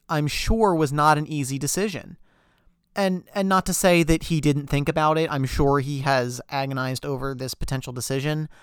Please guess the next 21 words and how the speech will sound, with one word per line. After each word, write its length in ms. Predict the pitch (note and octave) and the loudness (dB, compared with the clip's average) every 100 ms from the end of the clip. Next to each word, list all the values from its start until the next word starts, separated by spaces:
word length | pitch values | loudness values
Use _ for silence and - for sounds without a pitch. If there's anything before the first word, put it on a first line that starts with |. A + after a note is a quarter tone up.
| _ - - | _ -10 -4
I 120 | C#3 | -2
just 180 | C#3+ C3+ | -2 -2
really 280 | C#3 C#3 | -2 0
hope 340 | C3 C#3 C3+ - | 0 2 0 0
that 180 | C3 - | -4 -2
this 200 | C#3 - | 2 2
was 120 | C3 | 2
a 60 | C3 | -2
decision 500 | C3 - C3+ C#3 C3+ | -4 0 0 2 0
that 140 | C3 | -2
was 160 | C3 A#2 | -2 0
rooted 400 | C3+ C#3 C3+ C3+ | 2 2 2 -2
in 540 | C#3 C3 B2+ B2 A#2+ - _ _ _ _ _ _ _ _ _ _ _ A#2+ | -2 -2 0 -2 -4 -10 _ _ _ _ _ _ _ _ _ _ _ -8
not 500 | D3+ D#3 C#3+ C#3 - | 0 2 4 2 -2
quick 600 | - - F#3+ - - - - _ _ _ _ _ _ _ - - | 0 4 4 2 -8 -14 -18 _ _ _ _ _ _ _ -20 -20
jumping 760 | - E3 D#3+ - D#3+ D3+ D3 C#3+ - - - - - | -2 2 2 2 2 0 -2 -6 -10 -12 -14 -20 -10
decision, 520 | E3 - D#3+ D3+ D#3+ D#3 | -4 2 4 4 2 2
you 60 | |
know, 180 | C#3+ C#3 | 2 2
like 240 | C3 C3 | 2 0
a, 380 | C3 B2 B2 A#2+ | 0 0 0 -4